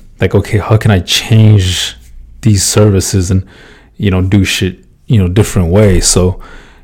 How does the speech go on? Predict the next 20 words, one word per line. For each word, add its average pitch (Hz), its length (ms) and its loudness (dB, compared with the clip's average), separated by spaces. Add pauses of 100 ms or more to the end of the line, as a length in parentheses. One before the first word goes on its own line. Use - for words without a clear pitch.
uh, 98 200 -4
maybe 101 440 2 (500)
if 120 140 0
you 110 160 4
own 120 180 4
a 104 60 4
business, 107 520 2
bef-, - 340 -6
if - 180 -2
you, - 100 -6 (240)
if - 480 -6
you 107 140 4
worked 113 260 2
for 120 80 -2
somebody 98 380 0
before 117 720 2 (280)
in 113 120 0
the 95 40 -2
same 101 280 2
industry, 107 560 0